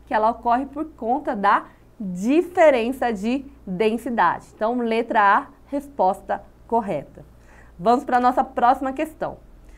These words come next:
Então, ela caiu lá no enem de dois mil e quinze e fala assim: "Um grupo de pesquisadores desenvolveu um método simples, barato e eficaz para remoção do petróleo contaminando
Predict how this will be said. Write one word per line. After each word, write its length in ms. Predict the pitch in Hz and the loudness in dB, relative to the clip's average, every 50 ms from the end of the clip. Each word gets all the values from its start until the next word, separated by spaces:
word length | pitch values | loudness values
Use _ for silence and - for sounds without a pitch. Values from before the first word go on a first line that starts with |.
| - - - - - - | -20 -20 -20 -20 -18 -6
Então, 240 | - 277 311 370 403 | -2 0 2 2 4
ela 160 | 311 240 233 | 2 2 2
caiu 260 | 233 247 196 196 208 | 0 0 -2 0 0
lá 200 | 202 196 202 220 | 2 2 0 0
no 80 | 226 214 | 0 -4
enem 320 | 196 196 185 196 214 233 | -4 -4 -4 -4 -4 -4
de 100 | 208 208 | -6 -6
dois 240 | 175 190 185 185 190 | -4 -6 -6 -4 -6
mil 160 | 185 170 170 | -8 -8 -8
e 40 | 180 | -10
quinze 520 | 175 - - 226 226 254 302 277 311 - - | -12 -12 -8 -4 -4 -4 -4 -4 -6 -8 -8
e 60 | 294 | -10
fala 240 | 302 - 247 247 277 | -4 -2 -2 -2 -2
assim: 260 | 294 - - 170 - - - - | -4 -6 -10 -14 -14 -14 -8 -6
"Um 180 | 381 480 415 | -4 -2 -2
grupo 360 | 247 226 247 254 247 - 208 | -2 -2 -2 -2 -2 -4 -8
de 100 | 165 170 | -8 -8
pesquisadores 840 | - 180 175 - - 196 170 214 226 214 190 180 185 202 208 202 - | -10 -10 -10 -10 -12 -8 -6 -4 -4 -2 -2 -2 -2 -2 -4 -8 -12
desenvolveu 840 | - 190 180 226 262 302 311 349 320 285 285 262 214 214 214 220 214 | -10 -6 -4 -2 -2 0 0 0 0 0 -2 -2 0 0 -2 -2 -2
um 160 | - 330 392 370 | -6 -6 -4 -4
método 440 | 262 220 208 202 202 - 202 254 | -4 -4 -4 -6 -6 -6 -8 -8
simples, 840 | 285 - - - - - - 220 214 214 226 254 262 285 349 339 - | -10 -10 -18 -20 -14 -8 -6 -6 -4 -4 -4 -4 -4 -4 -4 -4 -6
barato 720 | - 208 190 196 233 233 208 190 185 196 226 - 294 - - | -10 -6 2 2 4 4 4 2 2 0 -2 -2 -6 -10 -6
e 140 | - 262 262 | -6 -4 -2
eficaz 540 | 262 277 269 330 - - - 180 180 185 180 | -2 -2 -4 -8 -10 -4 -2 0 0 0 -2
para 200 | - - 190 208 | -4 -4 -4 -4
remoção 560 | 202 175 226 240 269 277 302 285 - 240 202 | -4 -4 -6 -4 -4 -4 -4 -4 -4 -6 -6
do 100 | 202 208 | -6 -6
petróleo 640 | 214 233 247 - - 170 160 160 170 180 202 247 - - - - - - _ - | -8 -10 -12 -10 -8 -6 -4 -2 -2 -4 -4 -8 -10 -14 -20 -20 -20 -20 _ -6
contaminando 920 | - 262 269 269 277 262 254 262 247 208 196 196 202 214 - 262 - - | -4 -2 -2 0 0 -2 -2 -2 -4 -4 -4 -6 -6 -6 -6 -8 -10 -10